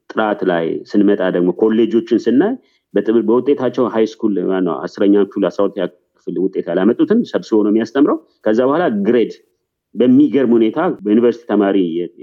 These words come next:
የማያገኘውን ግሬድ እዚህ ላይ በጣም ግሬድ ተጋኖ የሚሞላበት፣ የሚገዛበት፣ የሚሸጥበት። ስለዚህ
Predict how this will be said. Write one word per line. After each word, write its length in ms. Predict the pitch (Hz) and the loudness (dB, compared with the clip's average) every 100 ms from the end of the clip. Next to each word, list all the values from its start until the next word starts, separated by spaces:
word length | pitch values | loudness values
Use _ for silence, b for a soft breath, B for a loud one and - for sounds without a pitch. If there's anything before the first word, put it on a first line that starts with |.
| 80 | -14
የማያገኘውን 760 | 90 101 104 98 101 98 98 | -4 0 0 2 2 2 2
ግሬድ 240 | 92 185 202 _ - | 2 0 -2 _ -10
እዚህ 240 | 190 98 | -8 -2
ላይ 160 | 127 190 175 | -2 -2 -6
በጣም 360 | - - 147 151 | -10 -8 -6 -2
ግሬድ 240 | 117 113 | 0 -2
ተጋኖ 380 | 101 92 95 107 104 92 - _ | -2 -2 0 2 0 0 -6 _
የሚሞላበት፣ 720 | 98 101 104 110 120 151 208 - _ _ _ _ | -6 -2 0 2 0 0 -4 -10 _ _ _ _
የሚገዛበት፣ 680 | 196 208 185 110 131 147 - | 0 2 2 0 -2 -4 -4
የሚሸጥበት። 720 | 175 101 - 220 - 151 120 _ _ _ _ _ | 0 0 2 -2 -2 -6 -6 _ _ _ _ _
ስለዚህ 500 | 135 127 117 131 214 | 0 0 0 -2 0